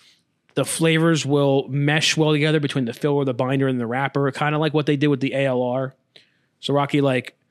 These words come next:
uses aged tobacco, then rolls it into the cigar, then lets the cigar sit for two years so those,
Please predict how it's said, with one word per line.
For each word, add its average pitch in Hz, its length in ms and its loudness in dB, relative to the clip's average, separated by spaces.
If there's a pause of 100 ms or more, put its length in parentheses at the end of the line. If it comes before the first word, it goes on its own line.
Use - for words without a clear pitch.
(260)
uses 185 300 4
aged 170 220 0
tobacco, 151 440 2
then 143 160 2
rolls 147 340 2
it 156 80 2
into 143 140 0
the 135 60 0
cigar, 139 420 2
then 127 140 -2
lets 131 140 -6
the 131 60 -4
cigar 139 500 2
sit - 340 -2
for 127 100 -6
two 123 200 -2
years 120 360 -2
so 123 100 -4
those, 117 200 -6